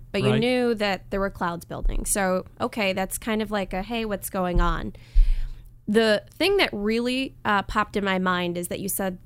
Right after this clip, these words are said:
Speaker 1: very big raindrops.
Speaker 2: Right.
Speaker 1: Okay, so this is what, when you have a very strong thunderstorm, this can be an indication of what we call the fallout zone.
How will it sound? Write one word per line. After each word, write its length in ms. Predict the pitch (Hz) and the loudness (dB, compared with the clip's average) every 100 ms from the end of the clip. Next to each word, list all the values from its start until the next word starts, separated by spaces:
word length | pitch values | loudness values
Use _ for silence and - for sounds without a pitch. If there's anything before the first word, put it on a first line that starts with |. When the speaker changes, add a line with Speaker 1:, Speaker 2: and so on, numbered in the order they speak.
| - - | -16 -10
Speaker 1:
very 540 | 175 196 214 254 277 | -2 0 2 2 0
big 480 | 202 214 202 196 185 | 0 0 2 0 -4
raindrops. 920 | 165 175 175 170 - 50 - - - - | -4 -2 0 0 -4 -8 -10 -8 -6 -2
Speaker 2:
Right. 280 | 120 117 - - | -2 -2 -4 -6
Speaker 1:
Okay, 280 | 196 185 147 - - | -6 -4 -6 -8 -6
so 500 | - 220 208 202 - - 202 | 0 2 2 0 -6 -16 -2
this 300 | 247 339 381 | 0 0 -2
is 180 | 269 | -4
what, 500 | 226 214 208 196 190 - - | -4 0 2 2 0 -6 -12
when 160 | 208 202 | -6 -4
you 60 | 233 | -2
have 180 | 262 | -2
a 80 | 240 | -2
very 360 | 190 202 202 214 | -2 -2 0 -2
strong 320 | - 196 190 | -2 -2 -2
thunderstorm, 680 | 185 185 180 - 170 - - | -2 -4 -4 -6 -8 -8 -6
this 180 | 214 226 | -4 -4
can 400 | - 247 220 214 - - - | -2 -2 -2 -4 -12 -10 -4
be 120 | 190 | -2
an 80 | 190 | 0
indication 580 | 190 185 190 185 196 | -2 -4 -4 -4 -4
of 120 | 185 180 | -6 -4
what 180 | 185 190 | -4 -4
we 100 | 185 | -6
call 340 | - 180 180 | 0 0 0
the 140 | 170 | -4
fallout 640 | 170 - 196 180 165 - - | -8 -4 0 0 -2 -6 -6
zone. 400 | - - - | -6 -6 -8